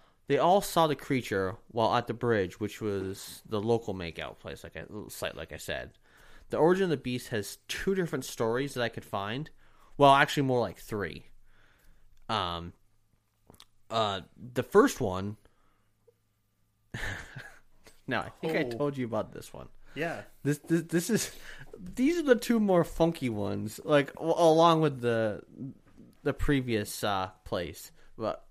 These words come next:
Speaker 1: uh, Canuck. The, the first one was a drifter. Okay.
Speaker 2: It's always a drifter.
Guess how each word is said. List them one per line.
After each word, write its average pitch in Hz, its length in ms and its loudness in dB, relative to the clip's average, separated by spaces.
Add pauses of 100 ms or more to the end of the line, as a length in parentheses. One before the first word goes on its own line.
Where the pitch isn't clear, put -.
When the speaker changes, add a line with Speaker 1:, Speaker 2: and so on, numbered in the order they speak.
(160)
Speaker 1:
uh, 95 300 -4
Canuck. 90 440 -8 (760)
The, 143 200 4
the 143 120 2
first 262 340 -2
one 113 340 -2
was 104 280 -8
a - 60 -2
drifter. 135 540 0 (560)
Okay. 95 360 -6
Speaker 2:
It's 110 100 -4
always 156 320 4
a 143 40 -2
drifter. 120 440 -2